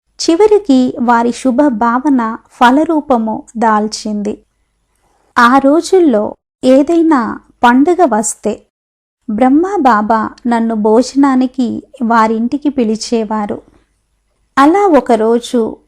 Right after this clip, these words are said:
నేను అక్కడికి వెళ్ళినప్పుడు అక్కడ ఎంతోమంది మహిళలు జ్ఞానాన్ని శ్రద్ధగా వింటున్నారు.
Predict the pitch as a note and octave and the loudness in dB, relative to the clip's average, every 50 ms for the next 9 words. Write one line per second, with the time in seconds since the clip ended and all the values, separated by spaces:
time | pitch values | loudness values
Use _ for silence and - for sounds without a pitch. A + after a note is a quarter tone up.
0 | _ - A#3+ A3+ A3 A3+ A3+ A3+ A3 G#3+ G#3 G#3 - B3 A3 G#3+ G#3+ A3 - A#3+ | _ -6 -4 -4 -2 -2 -2 -2 -2 -2 -2 -2 -4 -4 -2 -2 -2 -2 -4 -4
1 | A3 G#3+ - - - A#3 G#3+ A3 A3 A3 B3 D4+ E4 D4 B3 G#3+ G#3+ - A#3+ A3 | -4 -4 -6 -6 -6 -2 0 0 0 0 0 0 0 0 -2 -2 -4 -4 -4 -2
2 | G#3+ G#3+ G3+ A3+ - - _ _ _ _ _ _ - B3+ C4+ - F4 E4+ E4+ C4 | -2 -2 -4 -6 -12 -16 _ _ _ _ _ _ -6 -6 -4 -2 0 0 2 2
3 | A#3+ B3 B3 C#4 D4 F4+ F4+ F4+ F4 E4 D#4 D4+ D4+ D#4 C#4+ B3+ A#3 A3+ A#3 - | 2 2 2 0 2 2 2 2 4 4 4 4 4 4 2 2 2 0 0 0
4 | D4 D4+ E4 E4 D4 A#3+ A3+ A3 A3 - - _ A3+ G#3 A#3 B3 A#3+ B3 C4 C#4 | 0 0 2 0 0 0 -2 -4 -6 -8 -10 _ -6 -2 0 2 2 2 2 2
5 | E4 E4 E4+ F4+ F4 E4 - - A#3+ A3+ A3+ A3 A3 A3 C4 C4+ C4 C#4+ C#4+ C#4+ | 2 2 2 2 0 0 0 0 0 -2 0 -2 -2 -2 -2 0 0 0 0 0
6 | B3+ A#3+ A#3 A3 A3+ A3 B3 A3+ A3 G#3+ G#3 G3+ G3+ G3+ - - | 0 0 -2 -2 -2 -2 -2 -2 -2 -4 -4 -6 -6 -8 -10 -14